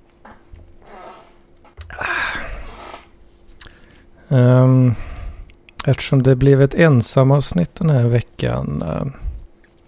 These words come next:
så tänkte jag skulle läsa en liten text, eh, som jag har, ehm, funderat ett tag på.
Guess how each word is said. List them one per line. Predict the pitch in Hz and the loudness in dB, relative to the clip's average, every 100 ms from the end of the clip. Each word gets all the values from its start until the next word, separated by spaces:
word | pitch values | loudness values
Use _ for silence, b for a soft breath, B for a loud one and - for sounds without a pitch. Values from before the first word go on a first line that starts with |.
| B B B B B B B B | B B B B B B B B
så | - 139 | -6 0
tänkte | 175 165 151 | 2 4 6
jag | 156 151 | 6 4
skulle | - 160 170 | 2 2 2
läsa | 185 156 - 147 | 2 2 2 0
en | 156 | 2
liten | 165 - 170 | 0 0 -2
text, | - 196 208 - - - - - | 2 0 0 -6 -6 -4 -6 -2
eh, | 156 147 143 139 | 2 6 6 4
som | 120 139 127 | 4 2 2
jag | 117 107 | 2 0
har, | 104 107 107 107 - 127 | -2 0 0 -2 -2 -2
ehm, | 117 117 113 107 B B B - B B B B B - | -2 -2 -4 -4 B B B -20 B B B B B -8
funderat | - 131 117 101 104 120 | 2 4 4 4 2 0
ett | 107 | -2
tag | - 101 104 | -2 -2 -4
på. | - 113 107 | -6 -2 -2